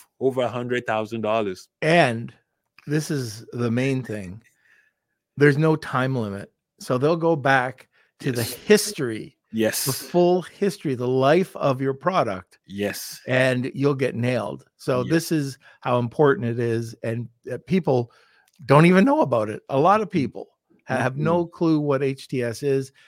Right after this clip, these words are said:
Speaker 2: and what it can mean for you as a, a seller. So it's definitely something you want to, um,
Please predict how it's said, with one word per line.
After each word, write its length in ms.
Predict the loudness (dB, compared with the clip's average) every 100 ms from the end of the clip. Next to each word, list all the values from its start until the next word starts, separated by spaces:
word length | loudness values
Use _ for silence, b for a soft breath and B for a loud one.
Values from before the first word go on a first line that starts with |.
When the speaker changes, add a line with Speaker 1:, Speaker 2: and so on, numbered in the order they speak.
| b -8
Speaker 2:
and 280 | -6 -6
what 420 | -8 -10 -2 0 0
it 140 | -2
can 180 | -6 -4
mean 220 | -4 -6
for 160 | -8 -8
you 360 | -2 0 2
as 220 | 0 -2
a, 300 | -6 -6 -6 -8
a 100 | -10
seller. 360 | -6 -4 -4
So 260 | -6 -6 -6 b
it's 100 | _
definitely 320 | -2 0 -2 -2
something 320 | -4 -4 -4
you 140 | -4
want 320 | -4 -4 -4 -4
to, 320 | 0 0 -2 _ _ _ -8
um, 320 | -6 -8